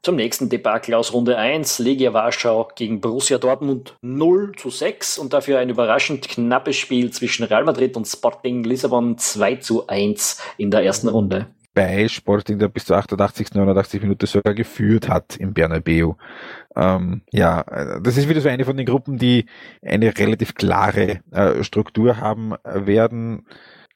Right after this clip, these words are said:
Speaker 2: Real und Dortmund auf eins und zwei, Sporting auf drei und Legia Warschau ist ein, einer von den ganz heißen Kandidaten auf, äh, null Punkte und womöglich, äh, eine relativ bitteren Anzahl von Gegentoren.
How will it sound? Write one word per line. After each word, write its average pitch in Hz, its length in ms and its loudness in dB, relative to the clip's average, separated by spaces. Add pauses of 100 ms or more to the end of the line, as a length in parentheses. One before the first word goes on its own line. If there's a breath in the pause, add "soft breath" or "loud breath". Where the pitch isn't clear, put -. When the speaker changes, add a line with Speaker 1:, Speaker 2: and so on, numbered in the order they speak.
Speaker 2:
Real 104 360 4
und 107 120 -4
Dortmund 113 420 0
auf 104 140 2
eins 104 220 -4
und 107 100 -4
zwei, 101 440 4
Sporting 101 420 -2
auf 101 140 0
drei 92 400 2
und 95 100 -4
Legia 101 320 2
Warschau 101 500 2
ist 95 220 0
ein, 98 360 -2
einer 104 160 2
von 104 100 -2
den 101 100 0
ganz 110 260 2
heißen 90 300 0
Kandidaten 85 680 0 (480 loud breath)
auf, - 380 0
äh, 87 220 2 (120)
null 107 260 4
Punkte 107 560 0 (120)
und 104 220 -8
womöglich, 101 680 2 (580 loud breath)
äh, - 80 2
eine 98 560 2
relativ 104 580 0
bitteren 107 460 0
Anzahl 87 460 -4
von - 200 -10
Gegentoren. 85 640 -4